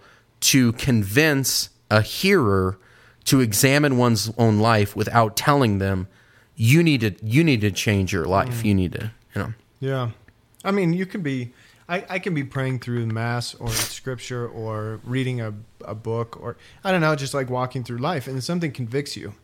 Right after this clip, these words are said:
Speaker 1: Mm-hmm.
Speaker 2: And I think it, it works somehow that way where y-,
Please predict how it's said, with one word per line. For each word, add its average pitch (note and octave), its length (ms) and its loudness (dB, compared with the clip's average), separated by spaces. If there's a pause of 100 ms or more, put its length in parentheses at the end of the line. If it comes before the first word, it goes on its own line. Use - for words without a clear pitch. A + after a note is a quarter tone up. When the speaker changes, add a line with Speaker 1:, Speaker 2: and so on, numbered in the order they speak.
Speaker 1:
Mm-hmm. C3+ 500 -4 (220)
Speaker 2:
And C3+ 440 -2 (360)
I D#3+ 120 -4
think A#3 240 -6
it, D3+ 80 -4 (320)
it C#3 140 -8
works - 480 -4 (280)
somehow E3+ 420 0
that C3+ 200 2
way C3 240 0
where C3 380 0
y-, C3+ 200 -14